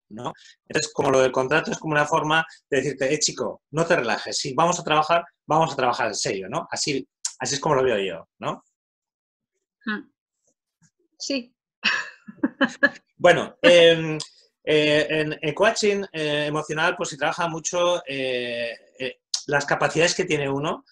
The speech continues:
Speaker 1: El coach lo que hace sobre todo es sacar el potencial que uno tiene, y eso está muy bien,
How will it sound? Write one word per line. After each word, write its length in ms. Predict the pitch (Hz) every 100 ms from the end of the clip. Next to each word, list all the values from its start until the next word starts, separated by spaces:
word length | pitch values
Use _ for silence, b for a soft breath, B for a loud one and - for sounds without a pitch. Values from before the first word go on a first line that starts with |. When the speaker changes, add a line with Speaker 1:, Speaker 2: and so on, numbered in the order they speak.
| b
Speaker 1:
El 100 | 131
coach 300 | 127 151 165
lo 80 | 160
que 80 | 160
hace 140 | 156
sobre 220 | 160 156 147
todo 200 | 156 156
es 140 | 151
sacar 300 | 143 - 147
el 120 | 135
potencial 400 | - 127 127 -
que 80 | 135
uno 180 | 139 131
tiene, 340 | 147 147 139 - _
y 60 | 123
eso 80 | 147
está 320 | - - 127
muy 180 | 123 110
bien, 300 | 131 214